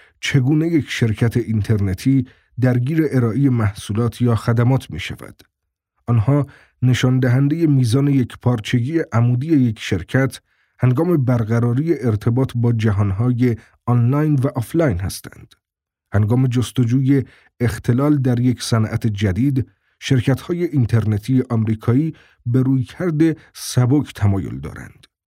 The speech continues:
آنها به طور کلی بر این باورند که قدرت اساسی اینترنت این است که اطلاعات را به اشتراک بگذارد، شکاف‌های علمی را پر کند و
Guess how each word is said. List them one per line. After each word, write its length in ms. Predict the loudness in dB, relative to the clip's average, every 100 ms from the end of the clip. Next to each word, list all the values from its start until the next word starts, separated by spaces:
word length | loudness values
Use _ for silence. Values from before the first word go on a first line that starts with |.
| _ _ 0
آنها 240 | 2 2
به 100 | 0
طور 240 | 2 0 0
کلی 320 | 0 0 0
بر 160 | 2
این 200 | 2 2
باورند 540 | 0 -2 -6 -10 -12 -8
که 300 | -2 0 -2 -8 _ _ -2
قدرت 520 | 0 2 -2 -2 -4 -2
اساسی 460 | -2 0 -2 -2
اینترنت 800 | -2 0 0 0 -2 0 0 -2 -2
این 160 | 0
است 300 | 0 -4 -4
که 220 | -2 0 -2 -14 _ _
اطلاعات 600 | -2 2 0 2 -2 0
را 120 | 0 0
به 200 | 0 -4
اشتراک 480 | -2 0 0 0
بگذارد، 800 | -2 0 0 -2 -4 -8 -12 -16 _ _ -6
شکاف‌های 760 | -2 0 0 -2 -4 -4 -2
علمی 360 | -2 0 2 2
را 140 | -2
پر 300 | -2 -4 -4
کند 520 | -2 -2 -2 -4 -2
و 200 | 0 0